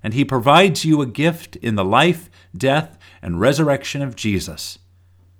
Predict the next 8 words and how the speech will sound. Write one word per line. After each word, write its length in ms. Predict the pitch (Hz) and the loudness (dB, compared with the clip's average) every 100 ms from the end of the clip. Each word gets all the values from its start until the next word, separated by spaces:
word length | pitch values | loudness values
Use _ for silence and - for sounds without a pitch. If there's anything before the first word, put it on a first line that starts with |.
| _ _ _ | _ _ _
That 280 | 120 123 - | 2 2 2
gift 460 | 98 117 80 - - _ _ _ - | 2 2 2 -8 -20 _ _ _ -10
is 140 | 101 | -10
for 200 | - 107 | -4 -4
all 280 | - 131 127 | 2 6 6
people 360 | - 95 82 82 | 2 -6 -4 -4
on 200 | 82 80 | -4 -4
earth. 340 | 78 - _ | -6 -10 _